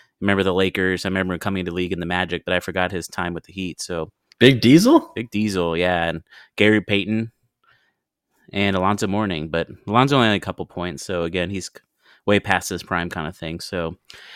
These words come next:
Speaker 1: and then sadly, I'm out of time, so I'd like to hear more about your guys' weeks.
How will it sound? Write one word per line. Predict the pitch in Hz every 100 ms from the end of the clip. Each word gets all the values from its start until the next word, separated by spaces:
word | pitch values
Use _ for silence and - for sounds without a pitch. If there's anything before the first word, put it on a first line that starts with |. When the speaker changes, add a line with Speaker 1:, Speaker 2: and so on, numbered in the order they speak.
| - -
Speaker 1:
and | 107
then | 127 127 113 - - - -
sadly, | 113 113 110 101
I'm | 92
out | 92
of | 87
time, | - 92 90 85
so | - 92
I'd | 90 - _ -
like | 113
to | -
hear | 113
more | 104
about | 92 95
your | 85 127
guys' | 90 82 87
weeks. | 90 - -